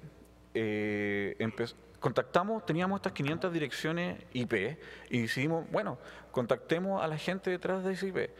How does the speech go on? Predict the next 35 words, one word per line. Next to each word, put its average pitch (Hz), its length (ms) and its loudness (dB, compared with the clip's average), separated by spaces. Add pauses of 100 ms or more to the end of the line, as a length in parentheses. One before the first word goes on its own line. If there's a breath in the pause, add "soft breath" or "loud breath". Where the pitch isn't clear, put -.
(540 loud breath)
Y 110 80 2
nos 110 100 2
dimos 156 260 0
cuenta, 175 640 -2
<laughs> - 60 -6
el 123 80 -2
equipo 139 260 0
se 151 160 -2
dio 147 160 0
cuenta 165 380 0 (400 loud breath)
que 117 180 2
es - 80 0
súper 127 560 0
difícil 120 360 0
contactar, 117 500 2 (200)
tratar 120 260 2
de 131 100 0
contactar 117 440 0
un 117 120 0
humano 131 600 2
detrás 123 280 4
de 120 60 -2
un 117 80 0
I 107 80 0
P, 80 160 -2 (340 loud breath)
con 107 160 0
solo 135 200 -2
un 127 80 -2
I 107 60 -2
P. - 260 -8
Es - 440 -2 (120)
complicadísimo, 123 1000 0
es 127 140 0
súper 123 360 -4
difícil. 98 380 -6